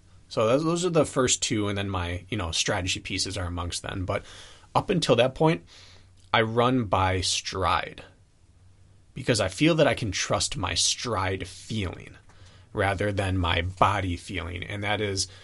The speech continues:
you've run so many quality sessions throughout this. You know the stride it takes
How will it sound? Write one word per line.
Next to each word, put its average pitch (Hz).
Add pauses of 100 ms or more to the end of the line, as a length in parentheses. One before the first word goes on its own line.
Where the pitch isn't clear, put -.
(200)
you've 127
run 165
so 139
many 117
quality 95
sessions 92
throughout -
this. - (340)
You 156
know 117
the 104
stride 98
it -
takes -